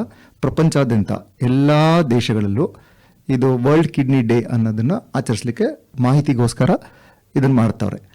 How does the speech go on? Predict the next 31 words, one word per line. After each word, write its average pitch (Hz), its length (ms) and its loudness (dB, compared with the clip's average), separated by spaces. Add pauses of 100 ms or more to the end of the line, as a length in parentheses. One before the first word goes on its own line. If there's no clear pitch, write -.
(460)
So, 135 60 -4 (360)
ವರ್ಲ್ಡ್ 151 220 2
ಕಿಡ್ನಿ 170 320 2
ಡೇದು 160 360 2
ಪ್ರತಿ - 320 -2
ವರ್ಷ 151 220 2
ಒಂದೊಂದು 139 460 4
ಥೀಮ್ 170 320 2
ಕೊಡ್ತಾ 117 320 -2
ಹೋಗ್ತಾರೆ. - 800 -6
So, 135 220 -2
ಥೀಮ್ 190 340 2
ಏನು 160 180 2
ಅಂದ್ರೆ 156 460 -2
ಈ 160 140 0
ಸ-, 151 80 -2
ಈ 175 180 0
ವರ್ಷದ 147 360 2
ಥೀಮು 131 460 -2 (180)
"Are 156 200 2
your 151 140 -2
kidneys 151 480 0
okay?" - 180 -2
ಅಂತ. 98 220 -4
ಅಂದ್ರೆ - 400 -2
ನಿಮ್ಮ 165 220 2
ಕಿಡ್ನಿಗಳು 156 720 0 (180)
ಸರಿಯಾಗಿ 151 400 2
ಕೆಲಸ 135 280 0
ಮಾಡ್ತಿದಾವ 131 840 4 (400)
ಅನ್ನೋದನ್ನ 135 400 4